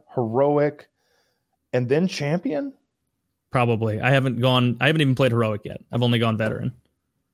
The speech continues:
Speaker 1: Um, we beat Champion pretty, pretty consistently if, if I'm playing, if everybody has the same level. If everybody's the same level as me.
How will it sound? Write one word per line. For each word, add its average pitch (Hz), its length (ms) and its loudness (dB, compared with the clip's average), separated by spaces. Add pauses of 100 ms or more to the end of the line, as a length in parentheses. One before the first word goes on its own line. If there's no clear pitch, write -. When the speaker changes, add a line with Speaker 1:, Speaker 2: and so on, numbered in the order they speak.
(500)
Speaker 1:
Um, 139 480 4
we 131 240 -2
beat 247 220 0
Champion 135 600 0
pretty, 127 800 -2 (120)
pretty 139 200 0
consistently 123 800 -2
if, 104 320 -4
if 110 140 -6
I'm 113 100 0
playing, 117 300 -2
if 113 180 -4
everybody 123 240 2
has 110 140 -2
the 104 80 -8
same 104 280 -6
level. 101 320 -2
If 101 40 -10
everybody's 131 260 -2
the 117 60 -14
same 113 200 -6
level 107 300 -2
as 101 100 -10
me. 104 320 -6